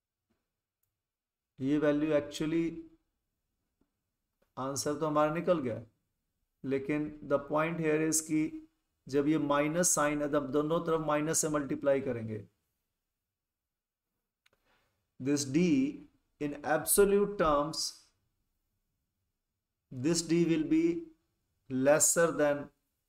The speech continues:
अगर x is less than माइनस टू है, ये आपकी सिचुएशन है,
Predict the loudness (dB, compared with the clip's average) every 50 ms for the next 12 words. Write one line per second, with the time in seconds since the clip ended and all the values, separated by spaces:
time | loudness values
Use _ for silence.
0 | _ _ _ _ _ _ _ _ _ _ _ _ _ _ _ _ _ _ _ _
1 | _ _ _ _ _ _ _ _ _ _ _ _ _ _ _ _ _ _ _ _
2 | _ _ _ _ _ _ _ _ _ _ _ _ _ _ _ _ _ _ _ _
3 | _ _ _ _ _ _ _ _ _ _ _ _ _ -10 -8 -6 -2 -2 -2 -2
4 | -4 -6 -8 -6 -6 -4 -2 -2 -2 0 0 -2 -2 -4 -4 -2 0 2 2 0
5 | 0 -2 -2 -2 -2 -2 -4 -8 -14 -16 _ _ _ _ _ _ _ _ _ _
6 | _ _ _ _ _ -12 -10 -6 -2 0 0 0 0 0 -2 -2 -2 -2 -2 -2
7 | -2 -2 -4 -6 -8 -10 -12 -18 _ _ _ _ _ _ _ _ _ _ _ _
8 | _ _ _ _ _ _ _ _ _ _ _ _ _ _ _ _ _ _ _ _
9 | _ _ _ _ _ _ _ _ _ _ _ _ _ _ _ _ _ _ _ _
10 | _ _ -14 -8 -6 -6 -6 -4 -6 -6 -6 -4 -6 -6 -6 -4 -6 -6 -6 -6
11 | -8 -8 -8 -10 -10 -12 -14